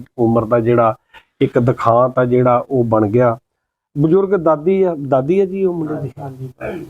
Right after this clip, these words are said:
ਹਾਂ, ਤੇ ਉਹ ਦਾਦੀ, ਅਹ, ਜਿਹੜੀ, ਅਹ, ਕਹਿਣ ਦਾ ਭਾਵ ਕਿ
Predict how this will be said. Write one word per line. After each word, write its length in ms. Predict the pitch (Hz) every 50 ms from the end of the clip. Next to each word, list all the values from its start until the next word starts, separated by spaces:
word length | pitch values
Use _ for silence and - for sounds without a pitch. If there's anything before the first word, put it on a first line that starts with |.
| _ _ _ _ _ _ _ -
ਹਾਂ, 220 | 127 131 131 123 117
ਤੇ 100 | - 160
ਉਹ 260 | 180 190 202 208 208
ਦਾਦੀ, 760 | 185 180 175 175 175 190 214 220 220 220 220 214 214 190 156 - _ _ _ _ _ _ _ _ _ - 160
ਅਹ, 400 | 151 151 156 156 160 160 160 156
ਜਿਹੜੀ, 500 | 175 185 196 196 202 202 196 190 180 - _ _ _ - - _ - 147
ਅਹ, 40 | 147
ਕਹਿਣ 280 | - 165 165 175 185
ਦਾ 120 | 185 202 202
ਭਾਵ 520 | 202 220 208 185 160 151 151 165 180 175
ਕਿ 180 | 170 _ -